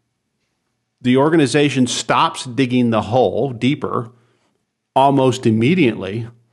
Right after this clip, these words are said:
and they almost immediately begin to start to climb out of the hole and, and make things better. Now, it may take a long time because they've been digging this hole for a decade or two, but,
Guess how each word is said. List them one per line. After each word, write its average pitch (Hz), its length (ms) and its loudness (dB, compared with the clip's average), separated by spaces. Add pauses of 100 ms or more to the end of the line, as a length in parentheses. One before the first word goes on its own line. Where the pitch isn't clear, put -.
(180)
and 127 140 2
they 143 80 2
almost 160 360 0
immediately 147 760 2
begin 117 560 0
to 117 120 -4
start 120 460 -2
to 113 180 -2
climb 123 420 -2
out 113 200 0
of 107 80 -2
the 104 100 -2
hole 101 400 -6 (280)
and, 110 280 0
and 113 180 2
make 113 240 0
things 104 280 -2
better. 95 340 -4
Now, 110 220 -4
it 110 120 -4
may 113 140 0
take 139 320 -2
a 117 60 -4
long 110 320 0
time 139 420 0
because 117 260 -4
they've 104 140 -4
been 101 140 -4
digging 123 240 0
this 101 160 -4
hole 101 240 -2
for 95 220 -8
a 95 60 -6
decade 107 380 -4
or 90 100 -10
two, 92 380 -6 (480)
but, 120 520 -4